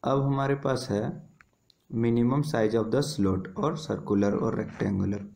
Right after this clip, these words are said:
must be three T और ट्वेंटी फ़ाइव एम एम, दोनों में से जो ज़्यादा रहेगा उसको provide करेंगे, ठीक है। यहाँ पे हमारे पास क्या है, Slot weld ख़त्म होता है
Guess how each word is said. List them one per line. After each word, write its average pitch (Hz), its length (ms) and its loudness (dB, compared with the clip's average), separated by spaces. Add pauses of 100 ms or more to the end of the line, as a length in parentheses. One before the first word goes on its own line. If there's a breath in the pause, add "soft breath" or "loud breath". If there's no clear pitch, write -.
(120)
must 113 340 -2
be 165 100 2 (160)
three 123 180 -2 (120)
T 175 140 0
और 123 260 -2
ट्वेंटी 113 260 0
फ़ाइव 117 240 0
एम 123 160 0
एम, 160 140 0
दोनों 113 240 0
में 113 100 -2
से 123 160 -2
जो 143 140 2 (520 loud breath)
ज़्यादा 104 240 2
रहेगा 104 280 0
उसको 123 500 -4
provide 98 480 -4
करेंगे, 156 380 -4
ठीक 147 160 -2
है। 156 120 -6 (500 loud breath)
यहाँ 110 260 0
पे - 60 0
हमारे 135 300 0
पास - 300 -10
क्या 139 120 0
है, 156 160 -4
Slot 113 480 0
weld 123 340 2
ख़त्म 139 260 -2
होता 139 340 -2
है 165 140 -2